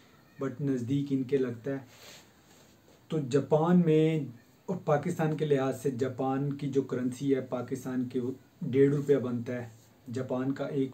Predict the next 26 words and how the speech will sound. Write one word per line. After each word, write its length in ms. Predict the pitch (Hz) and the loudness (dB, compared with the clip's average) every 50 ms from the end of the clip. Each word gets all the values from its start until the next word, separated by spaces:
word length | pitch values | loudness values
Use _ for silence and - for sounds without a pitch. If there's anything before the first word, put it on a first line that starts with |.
| - | -6
पाकिस्तान 540 | - 127 120 113 135 135 - - 127 127 127 | -6 -6 -6 -4 -6 -6 -6 -6 -4 -4 -4
का 120 | 123 135 127 | -4 -4 -6
डेढ़, 320 | 117 113 123 127 127 123 - - - _ - - - - - _ _ _ - | -4 -4 -2 -2 -4 -4 -6 -12 -18 _ -20 -20 -20 -20 -20 _ _ _ -6
और 500 | 151 139 131 127 127 131 131 131 139 143 - | -2 -2 0 2 2 2 2 2 0 0 -2
इंडिया 360 | 180 147 143 139 143 151 147 143 | 0 0 2 2 4 4 4 4
के 140 | 135 143 | 4 2
लिहाज 320 | 143 139 131 123 123 123 123 | 2 2 2 0 0 -4 -4
से 160 | - - 143 | -4 -4 -4
I 240 | 139 143 156 139 131 120 123 - | -4 -2 -2 -2 -4 -4 -4 -2
think 360 | 139 135 135 135 135 131 123 120 - - - - - - - - - - - - - - - - - - _ - | -2 0 0 0 -2 -2 -4 -6 -10 -14 -14 -14 -14 -14 -12 -12 -12 -14 -14 -16 -16 -18 -20 -20 -20 -20 _ -20
sixty 680 | - - - - - - - 156 - - - - - 160 | -20 -20 -18 -16 -12 -8 -6 -6 -6 -8 -10 -8 -6 -4
परस-, 540 | - - 147 139 - - - 196 180 147 135 | -2 0 -2 -2 -4 -6 -6 -2 -2 0 -2
सिक्सटी 440 | 123 - 160 147 - - - 170 151 | -2 -4 -6 -8 -8 -8 -6 -4 -2
बनता 340 | 139 143 139 139 135 139 139 | -2 0 0 0 0 0 0
है 120 | 135 135 | 0 0
या 60 | 131 | -2
सेवेंटी 480 | 120 117 - 135 131 135 139 135 143 139 | -2 -4 -6 -6 -4 -2 -2 -2 -2 -4
बनता 340 | 123 131 127 127 120 - 135 | -4 -2 -4 -4 -4 -4 -4
है, 140 | 131 135 - | -6 -4 -4
एक 180 | 147 135 - - | -4 -4 -4 -4
रुपये 200 | 131 - 135 120 | -6 -4 -4 -4
से 100 | 120 135 | -4 -4
थोड़ा 240 | 120 127 127 127 123 | -6 -6 -6 -6 -6
कम 240 | 117 - 131 127 127 | -6 -6 -6 -6 -4
बनता 280 | 127 123 120 117 123 120 | -4 -6 -6 -8 -8 -10
है, 380 | 117 113 - - - - - | -12 -12 -14 -20 -20 -20 -20